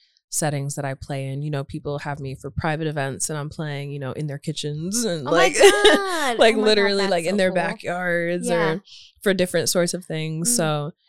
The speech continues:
Speaker 1: it's all the same in essence. Like, the goal is still the same to
Speaker 2: Yeah.
Speaker 1: just spread, like,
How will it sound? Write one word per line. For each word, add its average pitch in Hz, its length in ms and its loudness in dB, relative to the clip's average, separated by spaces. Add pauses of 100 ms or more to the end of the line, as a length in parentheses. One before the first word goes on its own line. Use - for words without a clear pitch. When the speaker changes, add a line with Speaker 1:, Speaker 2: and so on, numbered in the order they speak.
(140)
Speaker 1:
it's 190 220 0
all 190 260 4
the 233 140 0
same 175 1000 -2 (200)
in 165 240 -2
essence. 262 640 -4
Like, 175 200 0
the 175 100 -2
goal 156 320 -2
is 160 100 0
still 156 220 -2
the 139 120 -10
same - 400 -10
to 240 100 -4
Speaker 2:
Yeah. 240 60 0
Speaker 1:
just 208 180 0
spread, 156 400 -4
like, 143 200 -8